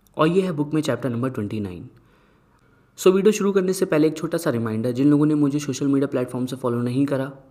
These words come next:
अगर आप चाहो तो मुझे वहाँ जाके फॉलो कर सकते हो। उन सब के लिंक्स मैंने डिस्क्रिप्शन में दिए हैं। अब जो अलीसा होती है ना,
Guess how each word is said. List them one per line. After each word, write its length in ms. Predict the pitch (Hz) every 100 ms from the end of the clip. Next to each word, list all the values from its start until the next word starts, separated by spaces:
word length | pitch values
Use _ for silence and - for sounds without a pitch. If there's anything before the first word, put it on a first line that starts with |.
| -
अगर 160 | 117
आप 200 | 123 127
चाहो 240 | - 127 143
तो 140 | 143
मुझे 200 | 120 123
वहाँ 160 | 127 123
जाके 240 | 120 120
फॉलो 260 | 127 113 113
कर 140 | 123
सकते 300 | 135 135 -
हो। 160 | 135 135 - _
उन 100 | 165
सब 180 | 170 175
के 80 | 180
लिंक्स 260 | 160 147 151
मैंने 140 | 143
डिस्क्रिप्शन 400 | 123 - 113 -
में 160 | 98 95
दिए 160 | 95
हैं। 80 | 95 - _ _ -
अब 80 | 143
जो 80 | 175
अलीसा 300 | 156 151 165
होती 240 | 120 123
है 80 | 123
ना, 140 | 135